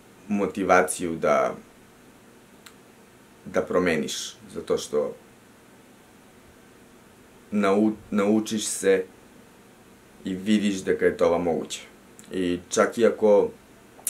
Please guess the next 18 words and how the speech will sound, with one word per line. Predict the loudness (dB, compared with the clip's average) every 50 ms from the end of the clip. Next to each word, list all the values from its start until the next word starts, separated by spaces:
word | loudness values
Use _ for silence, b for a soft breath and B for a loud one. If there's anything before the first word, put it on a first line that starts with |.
| -8 -6
nema | -4 0 2 4 4 4 4 2
tekvi | 0 -4 -6 -4 -4 -4 -4
primeri, | -2 -2 -2 0 0 0 0 -2 -2 -6
mnogo | -6 -4 -2 2 2 4
reći | 4 2 2 -2 -8 -10
primeri | -8 -6 -4 -2 -2 -2 -4 -4
ima | -4 -4 -6
u | -6
Caribrod, | -6 -4 -2 -2 -2 -2 -4 -4 -6 -6
e, | -6 -10 -16 -20 -20 -20 -20 -20 -20 -20 -20 -20 -20 -20 -20 -20 -18 -10 -6 -2
osoba | 0 2 2 2 2 0 -2 -4 -4 -4 -4
koja | -2 0 0 2 2
je | 2 2 2 2 0 -2 -6 -10
uspejala | -14 -14 -6 -2 2 4 6 6 4 4 2
da | -2 -4
se | -6 -4 -2 0
realizuje, | 0 0 2 0 0 -2 -2 0 2 2 2 2 0 -4 -12 -20 -20 -20 B B B B B B B B B B B B -20 -20 -16 -12
em, | -8 -4 -2 0 2 2 2 0